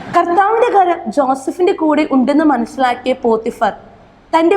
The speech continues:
ഭവനത്തിന്റെ മേലധികാരിയായിട്ട് ജോസഫിനെ നിയമിക്കുന്നു. എന്നാൽ അവിടെയും ഒരു പ്രശ്നം വരുന്നുണ്ട്. പോത്തിഫർ ഭാര്യയ്ക്ക് ജോസഫിൽ ഒരു അഭിലാഷം ഉണ്ടാവുകയും തുടർന്ന് പാപം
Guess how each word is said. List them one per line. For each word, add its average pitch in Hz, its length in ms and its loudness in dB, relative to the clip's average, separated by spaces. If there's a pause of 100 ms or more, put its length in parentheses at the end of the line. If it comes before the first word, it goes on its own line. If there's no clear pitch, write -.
ഭവനത്തിന്റെ 269 580 0 (200)
മേലധികാരിയായിട്ട് 269 1000 0 (300)
ജോസഫിനെ 254 580 -2
നിയമിക്കുന്നു. 208 500 -4 (1400)
എന്നാൽ 269 240 4 (580)
അവിടെയും 277 380 2
ഒരു 302 160 2
പ്രശ്നം 285 440 -2
വരുന്നുണ്ട്. 202 380 -6 (800)
പോത്തിഫർ 302 480 0 (120)
ഭാര്യയ്ക്ക് 254 440 0 (520)
ജോസഫിൽ 285 580 0
ഒരു 320 80 -4 (120)
അഭിലാഷം 247 560 0
ഉണ്ടാവുകയും 220 500 0 (760)
തുടർന്ന് 392 440 2 (500)
പാപം 370 360 0